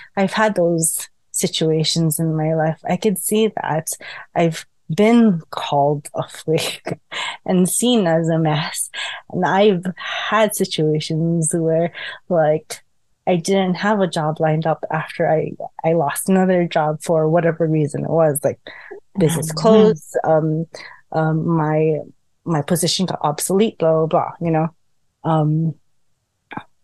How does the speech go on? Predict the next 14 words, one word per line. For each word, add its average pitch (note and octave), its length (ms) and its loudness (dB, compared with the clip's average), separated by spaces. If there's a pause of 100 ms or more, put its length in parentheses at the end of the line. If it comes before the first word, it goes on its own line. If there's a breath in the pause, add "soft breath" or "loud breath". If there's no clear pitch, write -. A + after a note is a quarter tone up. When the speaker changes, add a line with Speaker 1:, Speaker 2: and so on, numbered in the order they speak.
(200)
Speaker 1:
but - 460 0 (760)
I G3 80 2
love G#3 140 2
this F3+ 240 -2
book. - 200 -12 (760)
I A3 60 2
really A3+ 220 4
like G3 160 4
Speaker 2:
I G#3 160 4
Speaker 1:
it. B3 340 2
And G3 320 2
he's A3 280 0
so C4 520 4
swoony. A#3+ 800 0